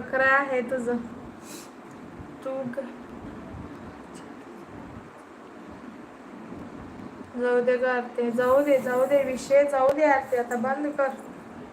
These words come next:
जाऊ दे, झालं गेलं, गंग्यात वाहिलं. ऑफिशियल इथं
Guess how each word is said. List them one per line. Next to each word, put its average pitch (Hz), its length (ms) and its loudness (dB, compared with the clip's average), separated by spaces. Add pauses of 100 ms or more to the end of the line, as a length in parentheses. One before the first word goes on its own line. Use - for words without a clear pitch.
(1160)
जाऊ 240 180 6
दे, 254 220 4
झालं 240 400 6
गेलं, 277 300 6 (640)
गंग्यात 254 420 2
वाहिलं. 240 420 6 (840)
ऑफिशियल 254 560 -2 (160)
इथं 262 440 2